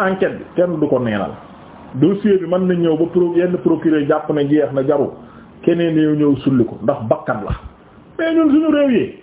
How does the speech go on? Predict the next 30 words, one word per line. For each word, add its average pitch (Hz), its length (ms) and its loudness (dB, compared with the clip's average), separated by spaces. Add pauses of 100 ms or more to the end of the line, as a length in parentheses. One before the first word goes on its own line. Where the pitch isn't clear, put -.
(720)
suñu 403 240 4
réew 381 240 2
yi 370 80 -4
gars 381 160 2
yi 381 60 -4
da 403 60 -6
ngay 392 180 0
rey 403 200 0
ba 403 60 -2
doyal. 480 280 0 (1160)
Waaw, 427 500 0 (160)
bras 302 320 0
cassé 285 260 -2
yi 277 40 -2
dañuy 285 260 -2
rey 285 180 0
ba 285 100 -4
doyal. 269 220 -2 (100)
Boo 233 160 2
dee 330 240 -4
policier 294 320 2
boo 277 180 0
xam 233 160 -4
ne, 240 100 -2 (420)
bras 226 260 0
cassé 185 220 0
nag 170 120 -2
buñ 190 180 0
ko 185 80 2
waxee, 160 320 -2